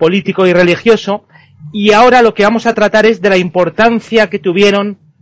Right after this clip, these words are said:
las plantas que se descubrieron en América, que se trajeron al continente europeo, lo que provocó importantes cambios de conducta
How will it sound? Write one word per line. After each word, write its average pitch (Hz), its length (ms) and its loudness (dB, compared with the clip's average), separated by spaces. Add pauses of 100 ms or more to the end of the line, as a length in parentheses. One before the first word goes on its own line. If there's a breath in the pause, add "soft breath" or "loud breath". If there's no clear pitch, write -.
(140)
las 175 260 0
plantas 226 480 0
que 190 80 -8
se 196 140 -6
descubrieron 180 560 -2
en 170 60 -4
América, 202 640 -2 (340 soft breath)
que 208 120 0
se 180 180 -2
trajeron 175 720 -2 (240 loud breath)
al 165 200 -2
continente 185 640 -4
europeo, 214 640 2
lo 185 120 -2
que 175 140 -2
provocó 180 580 2
importantes 196 800 -2
cambios 190 400 -2
de 165 140 -6
conducta 160 720 -4